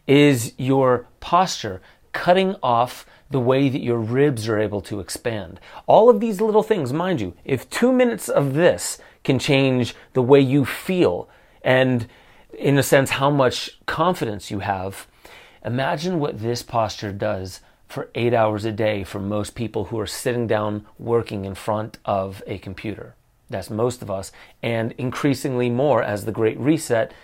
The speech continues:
is pushed upon us. So I want you to think of this. It's very important. It is not minuscule, and it's not just something that people with too much time on their hands should be thinking of.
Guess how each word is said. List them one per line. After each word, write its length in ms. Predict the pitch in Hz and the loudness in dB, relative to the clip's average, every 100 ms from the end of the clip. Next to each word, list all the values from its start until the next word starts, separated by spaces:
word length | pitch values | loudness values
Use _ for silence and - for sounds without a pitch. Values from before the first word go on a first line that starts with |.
| _ | _
is 120 | 104 | -12
pushed 320 | - 117 - | -6 -6 -4
upon 340 | 135 151 175 107 | -4 0 0 -2
us. 240 | - - - - - - - | -8 -20 -20 -20 -20 -20 -4
So 120 | 123 | 0
I 40 | |
want 300 | 120 156 262 | 4 4 2
you 80 | 240 | 0
to 80 | 233 | -2
think 300 | 220 208 143 | -2 -4 -4
of 100 | 98 | -6
this. 300 | - - - _ - | -8 -12 -18 _ -12
It's 140 | 107 | 0
very 300 | 120 170 208 | 6 8 8
important. 640 | 220 214 156 139 131 143 - - - | 0 2 4 4 0 -8 -14 -20 -4
It 100 | 135 | 2
is 140 | 135 | 2
not 320 | 123 160 190 196 | 4 4 4 2
minuscule, 720 | 147 135 - - 127 123 - - | 2 2 -2 -2 0 0 -4 -6
and 140 | - 147 | -2 0
it's 140 | 160 | 0
not 260 | 170 190 208 | 2 2 2
just 200 | 202 - | -4 0
something 380 | 170 160 165 143 | 0 2 0 4
that 340 | 135 131 127 - - | 6 6 2 -6 -4
people 260 | 160 147 | -2 0
with 180 | 139 - | 0 -2
too 220 | - 170 | -4 -2
much 280 | 165 151 - | 0 0 -4
time 320 | - 143 147 | -8 -4 -2
on 100 | 127 | -2
their 140 | 113 107 | -2 -2
hands 460 | 95 151 143 113 | -2 -2 -2 -4
should 180 | - 113 | -6 -8
be 100 | 104 | -6
thinking 440 | 95 151 143 107 95 | -6 -6 -6 -6 -8
of. 220 | 95 | -10